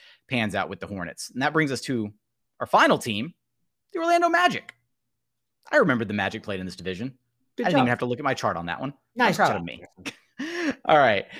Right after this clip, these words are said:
Speaker 2: I'm
Speaker 1: We got
Speaker 2: glad
Speaker 1: the
Speaker 2: you
Speaker 1: Orlando
Speaker 2: know, I'm
Speaker 1: Magic.
Speaker 2: glad you know that the Orlando, Florida Magic are in the Southeast. Your, your, your sixth grade geography teachers must be very proud of you at this moment
Speaker 1: Just,
Speaker 2: when they're
Speaker 1: just
Speaker 2: listening at
Speaker 1: be-,
Speaker 2: home.
Speaker 1: just beaming right now. <laughs> So proud of him.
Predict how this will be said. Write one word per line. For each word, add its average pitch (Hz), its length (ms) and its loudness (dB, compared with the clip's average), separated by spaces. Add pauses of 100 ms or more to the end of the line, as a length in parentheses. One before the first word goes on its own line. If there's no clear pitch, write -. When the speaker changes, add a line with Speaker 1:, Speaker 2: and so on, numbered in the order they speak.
Speaker 2:
I'm 165 120 -2
Speaker 1:
We - 80 4
got - 0 -
Speaker 2:
glad 190 120 8
Speaker 1:
the - 40 4
Speaker 2:
you - 80 4
Speaker 1:
Orlando 175 240 6
Speaker 2:
know, 175 60 6
I'm 151 60 2
Speaker 1:
Magic. 143 220 2
Speaker 2:
glad 180 200 6
you 175 80 4
know 160 220 4
that 143 180 -2
the 147 120 2
Orlando, 147 640 2
Florida 165 520 0
Magic 147 560 0 (260)
are 139 200 2
in 143 180 0
the 127 100 -4
Southeast. 147 1000 -2 (640)
Your, 143 300 -2
your, 143 580 2
your 151 460 -2 (220)
sixth - 360 0
grade 190 260 4
geography 156 540 4
teachers 135 540 -2
must 143 220 0
be 143 100 -2
very 151 440 4
proud 135 280 4
of 113 80 -2
you 113 140 -2
at 110 80 -4
this 117 140 -6
moment 110 220 2
Speaker 1:
Just, 90 200 -4
Speaker 2:
when 117 100 -10
they're 113 100 -4
Speaker 1:
just 113 120 0
Speaker 2:
listening 156 220 2
at - 60 -6
Speaker 1:
be-, 185 220 6
Speaker 2:
home. 180 100 -8
Speaker 1:
just 147 280 0
beaming 147 480 2
right 139 220 2
now. 127 280 0
<laughs> 127 80 -6
So 220 360 -4
proud 180 300 0
of 156 80 -4
him. 120 200 -6